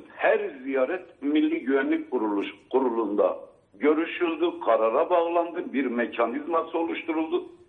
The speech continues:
Ne zamana kadar? Yasal çerçevesi olana kadar. Şimdi, e,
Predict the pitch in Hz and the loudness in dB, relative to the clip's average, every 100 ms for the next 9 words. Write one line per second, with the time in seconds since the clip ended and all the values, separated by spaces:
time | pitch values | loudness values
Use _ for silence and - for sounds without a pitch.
0 | _ - 190 202 208 190 180 175 175 180 | _ 2 2 4 2 2 0 0 0 0
1 | 185 - - _ _ _ _ _ - 165 | -2 -6 -20 _ _ _ _ _ 0 2
2 | 170 180 - 135 113 - 117 113 151 - | 2 0 -2 -6 -6 -2 -2 -2 -6 -12
3 | - 117 113 95 90 - - - - - | -6 0 2 2 -2 -6 -8 -8 -12 -20
4 | _ _ _ _ _ - 185 220 214 180 | _ _ _ _ _ -6 -2 0 4 2
5 | - - - _ _ - | 2 -8 -20 _ _ -4